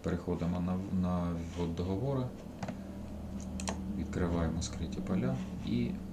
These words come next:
знаходимо тут у нас незаданий генеральний договір. Натискаємо кнопку «Обрати» і задаємо наші дані, тобто серію, номер. Ну, система після трьох символів відразу все це відобразить.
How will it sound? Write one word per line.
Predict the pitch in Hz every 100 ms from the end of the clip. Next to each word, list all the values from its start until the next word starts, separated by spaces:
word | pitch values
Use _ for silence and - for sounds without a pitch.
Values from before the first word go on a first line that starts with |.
| -
знаходимо | - 98 - 120 107 95 90 -
тут | 92
у | 90
нас | 90 -
незаданий | 87 85 98 92 85 87
генеральний | 85 87 87 85 82
договір. | 80 80 - - - - - - - - - -
Натискаємо | 85 92 - 90 85 85 -
кнопку | 85 - - - - 92
«Обрати» | 95 135 135 123 120 - -
і | 139
задаємо | 98 87 92 95 90
наші | 87 - 90
дані, | 85 85 87 87 - - - - - - - - - - - -
тобто | 85 - -
серію, | - 139 135 123 120 - - - - - - - - - - 92
номер. | 123 120 104 - - - - - -
Ну, | 104
система | 92 - 90 85
після | - -
трьох | 82 95 -
символів | 104 101 85 82
відразу | 80 92 85
все | 82 -
це | -
відобразить. | 78 80 - 64 - -